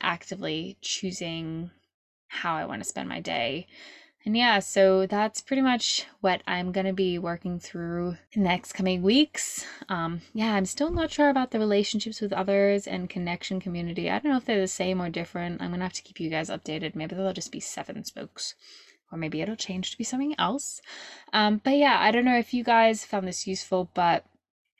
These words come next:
for me, it's a really cool way to just really simplify visually. I'm a very visual person, to be able to see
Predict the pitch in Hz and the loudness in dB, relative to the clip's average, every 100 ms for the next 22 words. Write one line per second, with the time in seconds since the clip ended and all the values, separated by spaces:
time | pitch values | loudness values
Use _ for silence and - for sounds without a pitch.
0 | _ - - 214 208 196 196 202 214 226 | _ -12 -2 4 4 4 2 0 0 0
1 | 220 - _ _ - 196 185 185 180 180 | 0 -4 _ _ 0 2 4 2 0 -2
2 | - 175 175 - - _ 208 202 202 - | -6 -6 -8 -10 -16 _ 2 4 4 2
3 | - 185 196 190 - 180 170 175 175 175 | -6 -4 0 0 2 2 4 4 2 0
4 | 180 - 170 - 208 220 214 208 185 175 | -6 -8 -6 -4 0 0 0 0 -2 -4
5 | 180 180 185 180 180 175 - 185 185 - | -6 -4 -4 -4 -4 -6 -4 -2 -2 -4
6 | - - - - 214 190 196 - - 190 | -14 -20 -14 -2 0 2 0 -2 -4 0
7 | 196 254 269 | 2 4 2